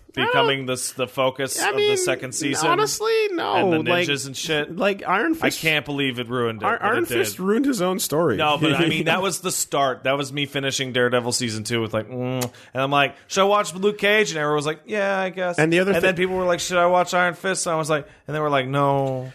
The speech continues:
Speaker 1: And the other fucking problem is that every one of these good seasons that we're talking about has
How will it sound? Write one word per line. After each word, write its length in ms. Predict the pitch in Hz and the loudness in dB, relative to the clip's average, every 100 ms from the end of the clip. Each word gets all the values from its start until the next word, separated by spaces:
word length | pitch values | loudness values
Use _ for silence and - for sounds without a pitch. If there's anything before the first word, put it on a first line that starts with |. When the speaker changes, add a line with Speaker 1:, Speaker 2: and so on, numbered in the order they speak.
| - | -2
Speaker 1:
And 140 | 175 | 2
the 100 | 185 | 4
other 180 | 202 220 | 4 2
fucking 320 | - 214 190 | 0 -2 -2
problem 380 | 170 190 208 170 | 0 2 2 0
is 120 | 151 | 0
that 140 | 143 139 | 0 0
every 240 | 160 170 | 2 2
one 160 | 180 180 | 2 0
of 80 | 160 | -2
these 240 | 156 143 | -2 -4
good 240 | 113 143 143 | 0 0 2
seasons 440 | 160 156 147 131 | -2 -2 -2 -2
that 120 | 127 | 0
we're 80 | 127 | 0
talking 400 | 127 165 180 160 | 0 0 0 -2
about 380 | 123 120 110 - | -2 -2 -2 -4
has 380 | - 127 127 | 0 0 0